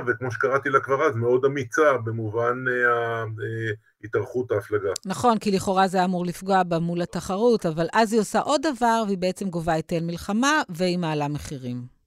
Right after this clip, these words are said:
Speaker 1: כן, אני חושב שהעלאת המחירים, כמו שאמרתי, ודיברנו על זה כבר, אה, היא משהו שמתרחש לא רק בקו הזה, אלא מתרחש בכל הקווים, אה, בעולם, בלי קשר, גם קווים שהם בכלל ללא קשר למלחמה ולים האדום.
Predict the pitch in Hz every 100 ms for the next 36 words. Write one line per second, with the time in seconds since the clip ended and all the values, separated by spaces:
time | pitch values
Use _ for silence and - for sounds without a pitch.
0 | _ - 170 170 143 165 151 147 151 165
1 | 185 175 147 151 160 143 151 139 156 143
2 | 147 151 139 143 127 117 110 107 107 143
3 | 170 139 - - 104 101 101 104 104 107
4 | 110 113 113 120 139 135 156 147 - 127
5 | 117 110 143 147 135 135 139 123 113 139
6 | 135 117 160 139 135 135 _ _ _ _
7 | _ _ 104 107 110 110 113 - 131 135
8 | 139 - 139 147 143 139 135 131 127 127
9 | 123 120 123 120 113 120 117 143 143 139
10 | 127 131 135 151 120 104 123 135 - 135
11 | 120 120 117 139 - 131 117 131 139 131
12 | 135 123 113 131 120 120 120 117 117 113
13 | 113 113 110 104 113 110 131 123 117 110
14 | 107 110 117 110 107 104